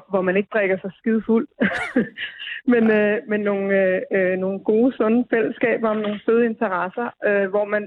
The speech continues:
Speaker 1: hvor alle elever føler, at de, øh, har en
Speaker 2: Okay.
Speaker 1: plads, og at nogen venter, ikke?
Speaker 2: Jo.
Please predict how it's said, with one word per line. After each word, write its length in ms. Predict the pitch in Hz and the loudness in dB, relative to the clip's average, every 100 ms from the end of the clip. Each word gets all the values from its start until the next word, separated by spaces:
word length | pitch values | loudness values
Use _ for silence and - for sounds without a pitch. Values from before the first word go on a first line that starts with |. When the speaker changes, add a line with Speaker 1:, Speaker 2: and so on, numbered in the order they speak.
| - | -6
Speaker 1:
hvor 140 | 208 196 202 | -4 0 0
alle 200 | 214 240 - | 0 -2 -6
elever 300 | 214 214 220 - | -8 -8 -8 -2
føler, 280 | 220 - - - | -2 0 -2 -2
at 60 | 185 _ | -4 _
de, 100 | 196 185 180 | -6 2 4
øh, 100 | 175 180 | 4 2
har 100 | 202 - | -2 -2
en 60 | |
Speaker 2:
Okay. 160 | 131 120 | -2 -2
Speaker 1:
plads, 220 | 190 202 - 196 | -2 -4 -4 -4
og 140 | 190 | -2
at 60 | 190 _ | -4 _
nogen 220 | 202 202 202 | -4 -2 0
venter, 260 | 175 170 214 | 0 0 0
ikke? 220 | 269 | -2
Speaker 2:
Jo. 100 | 202 | -2